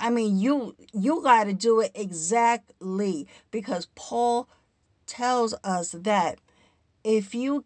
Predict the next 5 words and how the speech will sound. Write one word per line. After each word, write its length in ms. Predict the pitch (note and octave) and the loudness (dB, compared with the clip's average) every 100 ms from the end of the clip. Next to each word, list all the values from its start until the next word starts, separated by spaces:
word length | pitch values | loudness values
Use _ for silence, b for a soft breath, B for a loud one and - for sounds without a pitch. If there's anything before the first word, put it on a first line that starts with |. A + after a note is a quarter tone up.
| - | -10
keep 400 | - C4 A#3+ - _ _ | -8 -6 -6 -10 _ _
any 580 | A3+ C4 C#4 B3+ A3 C3 _ _ _ - | -8 -2 0 2 0 -4 _ _ _ -6
of 320 | G3+ F#3 D#3+ - | -2 -2 -4 -14
the 200 | E3 F#3 | -6 -4
law 500 | F3+ F3+ F3+ F3 B3+ | -2 2 2 2 -2